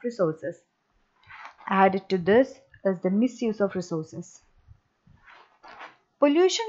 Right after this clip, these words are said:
leads to a variety of diseases and other adverse environmental impacts. Each of us should begin to take actions in our daily lives that will help preserve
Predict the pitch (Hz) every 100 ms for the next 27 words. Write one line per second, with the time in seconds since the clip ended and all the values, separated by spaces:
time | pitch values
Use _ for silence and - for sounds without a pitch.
0 | 349 247 240 - - 214 202 190 247 311
1 | 339 339 - - 208 208 208 202 202 202
2 | 202 - 220 208 269 220 190 202 262 269
3 | 214 202 190 196 190 202 202 202 - 175
4 | 170 _ _ _ _ _ - - - -
5 | - 208 202 185 180 220 - - _ -
6 | - 202 190 240 339 359 302 262 254 -
7 | 214 214 - 247 254 - - 214 202 185
8 | 190 233 285 277 190 175 180 - - 175
9 | 185 190 233 254 285 - 202 175 190 196